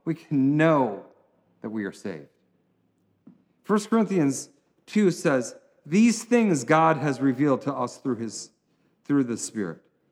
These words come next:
and that we have the mind of Christ." With our minds,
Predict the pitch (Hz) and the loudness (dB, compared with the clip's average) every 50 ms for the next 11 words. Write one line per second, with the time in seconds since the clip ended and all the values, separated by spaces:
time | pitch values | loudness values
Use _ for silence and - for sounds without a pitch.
0 | _ _ - 151 165 175 170 143 131 120 - - _ _ _ _ - 123 117 135 | _ _ -4 -2 0 2 2 0 0 -2 -6 -12 _ _ _ _ -8 -6 -4 -2
1 | 156 170 175 156 151 151 143 123 113 120 113 113 113 113 107 101 95 - - - | 0 0 0 2 2 2 0 0 0 -2 0 0 0 0 -2 -4 -8 -10 -12 -10
2 | 107 98 85 78 - _ _ _ _ _ _ _ _ _ _ _ _ _ _ _ | -8 -8 -8 -10 -14 _ _ _ _ _ _ _ _ _ _ _ _ _ _ _
3 | _ _ _ _ _ _ _ _ _ _ _ _ _ _ _ _ _ _ _ _ | _ _ _ _ _ _ _ _ _ _ _ _ _ _ _ _ _ _ _ _
4 | - 165 165 208 214 214 226 240 226 214 220 220 196 143 120 107 98 90 - - | -4 -2 0 2 4 4 4 4 4 4 4 4 4 2 0 -2 -6 -12 -18 -20
5 | - - - _ | -20 -20 -20 _